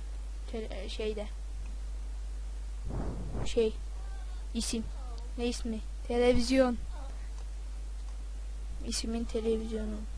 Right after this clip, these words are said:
Ne yapıyorsun abi ya? Ayaklarını şöyle kaldırmalısın. Aa, şu taraftan yapıyordum. Ama ben buradan yapıyordum. Yanlış mı yapıyorum yani? Sen yanlış yapıyorsun John.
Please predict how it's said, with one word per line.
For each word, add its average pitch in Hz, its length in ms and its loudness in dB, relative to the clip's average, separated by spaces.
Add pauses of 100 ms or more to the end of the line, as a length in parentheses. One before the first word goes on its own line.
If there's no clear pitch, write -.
(1800)
Ne 262 100 2
yapıyorsun 262 540 6
abi 254 340 6
ya? 240 260 8 (340)
Ayaklarını 294 560 12
şöyle 302 380 8
kaldırmalısın. 269 960 6 (160)
Aa, 262 260 6
şu - 120 0
taraftan 240 340 4
yapıyordum. 220 400 -4 (1500)
Ama 294 180 0
ben 359 120 4
buradan 403 240 12
yapıyordum. 330 500 8 (440)
Yanlış 294 300 0
mı 254 80 0
yapıyorum 233 320 2
yani? 226 140 -2 (520)
Sen 269 140 10
yanlış 220 340 4
yapıyorsun 220 340 -2
John. 220 240 0